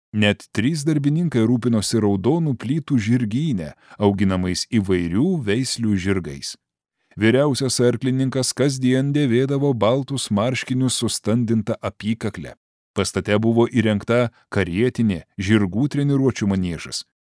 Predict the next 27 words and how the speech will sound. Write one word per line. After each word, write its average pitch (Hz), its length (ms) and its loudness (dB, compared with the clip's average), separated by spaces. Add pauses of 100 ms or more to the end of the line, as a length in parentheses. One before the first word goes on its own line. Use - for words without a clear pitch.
Per 107 140 2
žiemos 104 420 2
šventes 90 540 -2 (160)
žirgyno 139 580 2
aikštelėje 147 640 0
buvo 135 320 0
sustatoma 131 800 -2 (140)
po 123 120 4
keturis - 640 -4
stalus, 90 480 -2 (260)
ant 101 320 2
jų 120 340 2
pati 175 360 0
kunigaikštienė 147 840 0
kraudavo 135 580 2
dovanas 117 640 2
tarnautojams. 92 920 -4 (380)
Jas 185 380 0
skirdavo 175 560 0
pagal 156 240 -2
simpatijas. - 800 -6 (360)
Bene 104 300 2
labiausiai 92 680 -4 (200)
buvo 208 300 0
vertinamas 151 680 -4
mediniame 101 580 0
name 101 480 -2